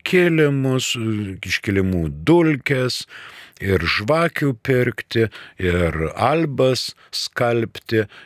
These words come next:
ir stulų kalnierukus keisti ir taip toliau. Ir sniegą valyt, žolę pjauti. Tai čia yra ordinarinis dalykas, kur niekas nesikiša į tokius, tokius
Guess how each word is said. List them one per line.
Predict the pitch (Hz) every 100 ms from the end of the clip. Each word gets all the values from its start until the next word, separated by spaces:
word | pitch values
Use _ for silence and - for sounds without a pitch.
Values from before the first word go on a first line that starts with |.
| -
ir | 90 -
stulų | - - 95 92 92 85
kalnierukus | 90 85 92 104 127 185 147 135 123 - - - - - - - - -
keisti | 135 127 107 - - 110 113
ir | 117
taip | - 113 92
toliau. | - 107 90 78 76 _ -
Ir | - 98
sniegą | - 180 185 143 131 120
valyt, | 123 117 92
žolę | 170 185 143 135
pjauti. | 131 127 120 113 110 - - -
Tai | - 180
čia | 175 147
yra | 143
ordinarinis | 120 117 107 98 101 107 98 95 90 90 87 -
dalykas, | 90 - 92 98 123 151 - 120 -
kur | 98 98
niekas | 101 98 90 -
nesikiša | 87 78 127 120 107 92 95 90
į | -
tokius, | 90 - 87 - - - - - - - - - 78 101 -
tokius | 98 90 98 90 - -